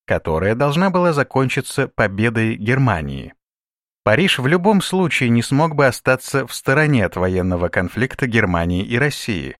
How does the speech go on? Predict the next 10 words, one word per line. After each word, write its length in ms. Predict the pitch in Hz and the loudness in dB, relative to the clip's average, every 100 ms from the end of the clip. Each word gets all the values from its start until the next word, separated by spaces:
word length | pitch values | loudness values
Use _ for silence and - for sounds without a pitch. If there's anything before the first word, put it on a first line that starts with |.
| _ _ | _ _
по 60 | - | -2
условиям 540 | 131 - 131 110 104 | 0 2 0 2 2
Франко-русской 720 | 95 113 101 95 104 - - 87 | 2 0 0 0 -2 -2 -4 -2
военной 420 | 85 87 85 80 | 0 0 -2 -2
конвенции 600 | 80 80 131 156 - 147 | -4 -2 -2 -2 -2 -4
тысяча 460 | - 185 - - 160 | -2 -2 -2 -2 -2
восемьсот 540 | 151 143 127 139 135 | -2 -2 -2 -2 -2
девяносто 540 | 110 110 113 147 - 147 | -2 0 2 0 -2 -6
второго 420 | - 92 82 82 | -2 -2 0 -2
года. 460 | 95 92 69 67 | -2 -2 -2 -6